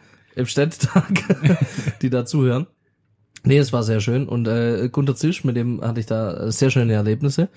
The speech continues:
Speaker 2: Der hat
Speaker 1: Mhm.
Speaker 2: mir, einmal hat er mir erzählt, wie das so läuft mit dieser Schwörrede, weil die geht genau fünfundfünfzig Minuten lang.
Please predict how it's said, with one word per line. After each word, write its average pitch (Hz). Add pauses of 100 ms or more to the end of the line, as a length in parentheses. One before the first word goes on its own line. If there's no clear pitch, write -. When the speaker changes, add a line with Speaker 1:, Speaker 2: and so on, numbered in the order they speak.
(220)
Speaker 2:
Der 160
hat -
Speaker 1:
Mhm. -
Speaker 2:
mir, 240
einmal 156
hat 143
er 131
mir 120
erzählt, 123
wie 127
das 110
so -
läuft 110
mit 139
dieser 113
Schwörrede, 135
weil 117
die -
geht 131
genau 131
fünfundfünfzig 131
Minuten 110
lang. 151